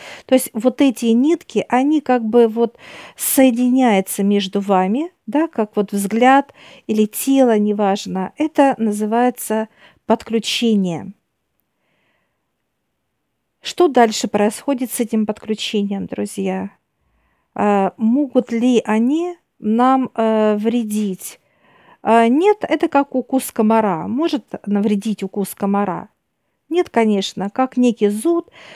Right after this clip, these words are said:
да, то есть это как вот, э, какой-то дискомфорт, но не более того. И это во всём, друзья,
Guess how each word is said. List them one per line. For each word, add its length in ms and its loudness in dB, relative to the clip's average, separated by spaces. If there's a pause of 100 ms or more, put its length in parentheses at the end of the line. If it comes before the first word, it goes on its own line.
(160)
да, 240 2
то 160 -2
есть 220 -4
это 200 -4
как 280 -6
вот, 260 -6
э, 100 -4
какой-то 420 -6
дискомфорт, 760 -2
но 60 -2
не 120 2
более 360 2
того. 460 -4 (2000)
И 260 4
это 320 4
во 140 2
всём, 420 -4
друзья, 560 -4